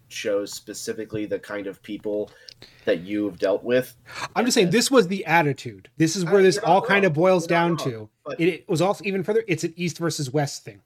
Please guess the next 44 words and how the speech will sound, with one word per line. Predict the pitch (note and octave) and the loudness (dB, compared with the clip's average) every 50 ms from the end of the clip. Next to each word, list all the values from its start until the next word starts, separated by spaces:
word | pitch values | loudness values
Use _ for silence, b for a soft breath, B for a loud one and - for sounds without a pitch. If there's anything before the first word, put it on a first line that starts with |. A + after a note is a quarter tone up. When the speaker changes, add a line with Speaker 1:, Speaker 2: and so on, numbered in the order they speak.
| _ _ _ | _ _ _
Speaker 2:
Comics | - - E3+ G3 A3 A3 | -2 0 2 4 4 2
Speaker 1:
Because | E3 E3+ | 2 0
I | |
Speaker 2:
are | F3+ | -2
Speaker 1:
would | D#3 | -2
be | - E3+ D3+ - | -2 -2 0 2
Speaker 2:
superior | E3+ D#3+ D#3 D3+ D3 | 2 4 4 4 2
because | C#3+ C#3 D3 C#3+ C3+ | 2 0 -2 -2 -2
they're | - C#3 B2 | -2 -4 -2
made | B2+ D3+ E3 E3 D#3 | 0 2 2 4 4
in | C#3+ C#3 B2+ | 2 0 -2
America. | A2 G#2+ A2+ B2 D3 E3+ F3+ E3+ D3+ C3+ A#2 - - C#3 - - - _ _ _ _ _ _ _ _ _ _ _ _ _ | -6 -8 -4 0 2 4 4 4 4 2 -2 -6 -8 -10 -10 -10 -16 _ _ _ _ _ _ _ _ _ _ _ _ _
Speaker 1:
Yeah, | C3+ B2 G2 | -4 -4 -4
'cause | - - | -2 -2
I'll | F3+ F#3+ G3 | -2 0 0
be | F3 C#3+ | 0 0
very | C#3 C#3 A#2+ A2 | 0 0 0 0
clear. | - - B2+ A2 F#2+ - - | -2 -2 -2 -2 -2 -2 -4
I | D3+ | -4
don't | E3 D3 C3 | -4 -4 -6
think | - - B2+ A#2 A2 - - _ | -4 -6 -6 -6 -6 -10 -14 _
anime | A2 G#2+ A2 A2 G#2+ G#2+ | -8 -8 -6 -6 -8 -8
is | G#2 G#2 G2+ G2+ - | -8 -8 -8 -8 -10
superior | - G2+ F#2+ - A2 G#2 G2 G2 G2 G2 F#2+ F#2 | -14 -14 -12 -10 -8 -8 -6 -6 -6 -8 -8 -10
to | F2+ - G2+ F#2 | -12 -14 -18 -12
cartoons | - - G#2 G2+ - - G#2+ G2+ G2+ G2+ G2 - | -6 -4 -4 -4 -4 -6 -8 -6 -6 -8 -8 -10
or | - G2+ A#2 C3+ | -6 -4 -4 0
vice | C3+ C#3+ D3 C#3+ - | 0 0 0 0 0
versa, | - F#2 F#2+ - - C#3+ C3 | 0 -2 -2 0 -2 -2 0
and | - | 2
I | C3 B2+ | 0 2
don't | - D3+ C#3+ C3+ C#3 - | 2 0 0 0 0 0
think | D3+ D3 C#3 C3+ - | 0 0 0 -2 -2
manga | A#2+ B2 C3 C#3 C#3 D3 | 0 0 0 2 2 0
is | C#3 C3 | 0 0
superior | - - D3 D3 D3+ D3+ | 0 -2 0 2 2 0
to | D3+ | 0
comics | - D#3+ F3+ D#3+ A#2 - - | 0 -2 -2 -2 -2 -4 -6
or | A2 G#2+ | -6 -2
vice | G#2+ G#2 G2+ - | 0 -2 -2 -2
versa. | - G#2 F#2+ F2+ - - - | -2 -4 -6 -4 -4 -4 -4
I | D2+ G2+ | -4 -4
think | G#2 - - B2 A#2+ A2+ - | -4 -4 -6 -6 -6 -4 -2
that | A#2 A2+ A2 - b | 0 0 0 0 b